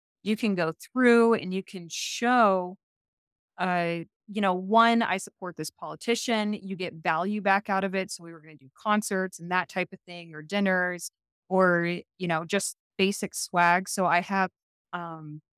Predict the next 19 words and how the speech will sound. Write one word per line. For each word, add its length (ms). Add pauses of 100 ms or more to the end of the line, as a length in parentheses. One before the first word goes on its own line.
(400)
some 800
boxes. 400
I 100
still 220
haven't 240
put 100
away 200
all 140
the 80
campaign 460
stuff, 320
but, 220 (340)
but 80
I 40
actually 340
sent 340
out 320
signed 540
signs 800